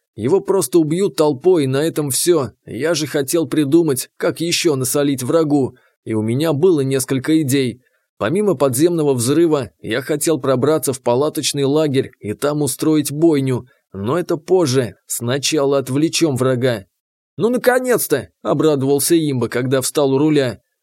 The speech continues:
Он достал свой меч некроманта и призвал душу дождевого червя.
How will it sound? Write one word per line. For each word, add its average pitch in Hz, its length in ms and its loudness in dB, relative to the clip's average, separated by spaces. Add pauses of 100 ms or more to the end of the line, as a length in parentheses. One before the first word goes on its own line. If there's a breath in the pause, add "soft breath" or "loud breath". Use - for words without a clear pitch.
(120)
Он 214 180 0
достал 151 440 2
свой 143 280 2
меч 160 320 -2
некроманта 143 920 0
и 104 120 -6
призвал 123 520 0
душу 147 380 0
дождевого 135 560 0
червя. 156 560 0